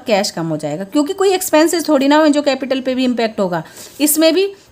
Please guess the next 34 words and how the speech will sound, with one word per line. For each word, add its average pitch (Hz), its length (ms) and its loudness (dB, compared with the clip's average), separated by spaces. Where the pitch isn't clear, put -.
पैसे 285 300 0
थोड़ी 277 260 0
आए 294 200 0
जो 311 140 -4
cash 294 320 -2
में 269 100 0
भी 262 100 -2
impact 226 360 -2
होगा, 156 280 -4
तो 294 100 -4
इसे 202 140 -8
याद 156 200 -8
रखना। - 800 -10
अब 254 80 0
आसान 233 300 -4
हो 170 80 -8
जाएगा, 165 280 -8
अब 214 80 -8
चुटकियों 190 300 -8
में 165 80 -6
हो 143 40 -4
जाएगा 139 220 -12
Question, 156 320 -14
कुछ 170 180 -16
नहीं 143 120 -10
दिक्कत 147 280 -20
है। 95 80 -20
फिर 254 100 -2
ये 262 80 0
हो 269 100 2
गई 247 140 0
ना 320 120 4
outstanding 277 580 0
rent, 277 260 0